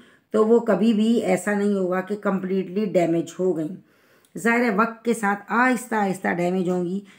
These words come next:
क्योंकि उनमें कार्बन फ़ोर्टीन नाइट्रोजन फ़ोर्टीन में कन्वर्ट हो रहा है। Since the half life of carbon fourteen,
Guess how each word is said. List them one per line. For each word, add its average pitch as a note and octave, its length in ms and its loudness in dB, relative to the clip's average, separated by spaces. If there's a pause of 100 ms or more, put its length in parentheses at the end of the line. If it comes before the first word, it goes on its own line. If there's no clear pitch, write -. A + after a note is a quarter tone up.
(220)
क्योंकि B3+ 300 4
उनमें G3+ 560 2 (380)
कार्बन G#3 380 2
फ़ोर्टीन G3+ 500 2
नाइट्रोजन F#3+ 600 2
फ़ोर्टीन F#3 460 0
में G3 260 4
कन्वर्ट G3 540 2
हो E3 260 -2
रहा D#3+ 340 -4
है। D3 220 -8 (380)
Since B3+ 280 4
the B3+ 120 4
half A3 300 0
life A3+ 240 0
of A3+ 180 -2
carbon G#3 340 0
fourteen, G#3+ 380 0